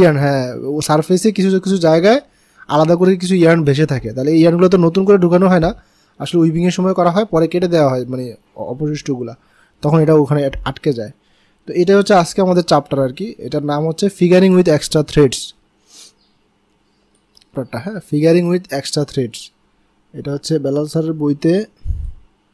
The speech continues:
তোমরা পেয়ে যাবা এই যে দুইশো আটত্রিশ পৃষ্ঠায়, হ্যাঁ। তো main ফিচারে যে কথাগুলো বলা আছে এগুলো আসলে তো বলেই ফেললাম, তারপরে এখান থেকে একটু হালকা touch দিয়ে দিচ্ছি। A distinguished feature of a fabric, uh, in which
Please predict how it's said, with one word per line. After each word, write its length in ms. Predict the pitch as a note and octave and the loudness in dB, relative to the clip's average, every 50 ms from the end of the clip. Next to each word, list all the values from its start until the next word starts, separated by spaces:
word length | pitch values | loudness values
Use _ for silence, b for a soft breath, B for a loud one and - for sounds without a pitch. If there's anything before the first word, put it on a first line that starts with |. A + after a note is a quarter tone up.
| _ _ _ _ _ _ _ _ _ _ _ _ _ _ _ _ | _ _ _ _ _ _ _ _ _ _ _ _ _ _ _ _
তোমরা 240 | C3+ B2+ C3 C3+ C3+ C3 - | -14 -12 -10 -10 -12 -8 -4
পেয়ে 180 | D3 C#3+ C#3+ C#3 | -2 -2 -2 -2
যাবা 240 | D3 C#3 C3+ D3+ D#3+ G3 - - | -4 -6 -4 -6 -6 -6 -6 -6
এই 80 | B2+ A#2+ A#2 | -8 -8 -8
যে 80 | B2 A#2+ A2+ A2+ A#2 | -8 -10 -10 -10 -12
দুইশো 360 | B2 B2 B2+ - - D#3 E3+ G3 A3+ A#3 _ _ _ _ _ _ _ - | -14 -14 -14 -10 -6 -6 -6 -6 -8 -12 _ _ _ _ _ _ _ -10
আটত্রিশ 280 | C4 - - D3+ D#3 - - | -10 -10 -8 -10 -10 -10 -8
পৃষ্ঠায়, 360 | - C#3 B2 - - B2 A#2+ A#2 | -10 -10 -10 -10 -12 -14 -16 -18
হ্যাঁ। 140 | - F#3+ F#3+ _ _ _ _ b b b b b b b b b b b b b b _ _ _ | -20 -20 -20 _ _ _ _ b b b b b b b b b b b b b b _ _ _
তো 60 | G3+ G3+ G3+ | -2 0 4
main 180 | G3+ G#3+ A3 A3+ G#3 - | 4 6 6 4 4 4
ফিচারে 320 | A3 G#3 G3+ A3+ A3 A#3 A3+ A3 | 2 4 4 6 6 6 6 4
যে 60 | A3 G#3+ | 4 4
কথাগুলো 300 | G#3+ G3 G#3 G3+ G#3+ G#3+ G#3+ F3 E3+ | 4 4 4 4 4 2 2 2 2
বলা 180 | F3 F#3 G3 G3+ G3+ | 2 4 4 4 2
আছে 120 | F3+ F3 F3 E3 | 2 0 -2 -2
এগুলো 180 | D#3+ E3+ F3 F3+ F#3 F3+ | -2 0 0 0 0 0
আসলে 200 | E3 F#3 F#3 F#3+ F#3 F#3 - | 0 0 0 0 0 0 0
তো 60 | F#3+ F#3 F3 D#3+ | 0 0 0 0
বলেই 200 | D#3+ E3 F#3 F#3+ F#3 | 2 4 4 4 6
ফেললাম, 240 | F3+ E3+ D#3+ E3+ F#3 - - | 4 4 6 6 6 8 8
তারপরে 220 | F3 D3+ D#3+ F3 F3 E3 | 6 6 4 2 2 2
এখান 120 | D#3+ D#3+ E3 | 2 0 0
থেকে 100 | E3+ E3+ E3+ D#3+ | -2 -2 -4 -4
একটু 120 | - F3 E3+ E3 D#3 C#3+ | -4 -6 -6 -6 -6 -8
হালকা 200 | - C#3 C#3 D3+ D3+ D#3 | -10 -10 -8 -8 -4 -4
touch 120 | D3+ D3 D3 D3+ | -4 -4 -4 -6
দিয়ে 100 | D3+ D3 | -6 -6
দিচ্ছি। 220 | D3+ C#3+ - - F3+ G3+ A3 _ b b b b b b b b b b b b - - - E3 | -6 -8 -6 -6 -6 -8 -8 _ b b b b b b b b b b b b -16 -10 -6 -4
A 20 | D#3 D3+ | -2 0
distinguished 440 | F3+ F3 - A3 G#3+ G#3+ A3+ G#3+ - - | -2 0 0 0 0 2 0 0 0 -2
feature 280 | F#3+ F#3 - G3 G3 F#3 | -2 0 2 4 4 4
of 40 | F3 D#3+ F3+ | 2 2 0
a 20 | D#3+ - | 0 2
fabric, 440 | F3+ F3 E3 D3+ D3+ D3+ E3+ G3 - _ - - _ _ _ _ - B2 | 2 2 2 4 4 4 4 2 0 _ -20 -20 _ _ _ _ -8 -6
uh, 100 | C3+ - - E3 | -6 -4 -2 -2
in 60 | E3+ E3 D#3 D3+ | 0 0 0 0
which 260 | E3 F3+ F#3+ G#3 G3 | 2 2 2 0 -2